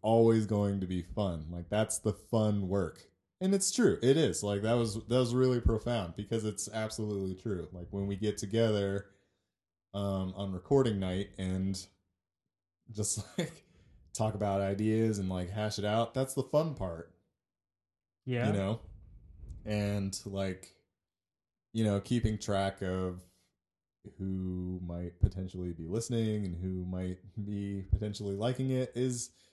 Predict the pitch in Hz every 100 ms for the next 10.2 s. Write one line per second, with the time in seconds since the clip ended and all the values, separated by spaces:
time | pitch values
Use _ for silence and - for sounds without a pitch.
0 | _ - 147 - - - 143 156 - 165
1 | 165 - 156 143 - 156 110 - 104 98
2 | 95 101 95 - _ _ _ _ _ _
3 | _ _ _ _ _ _ _ _ - 113
4 | 113 - - _ _ _ _ _ _ _
5 | _ _ _ _ _ _ _ - 104 92
6 | 87 85 85 87 _ _ _ _ _ _
7 | _ _ _ _ _ _ _ _ _ -
8 | 104 - - _ _ _ _ _ _ _
9 | _ _ 107 117 127 135 143 - 113 110
10 | 101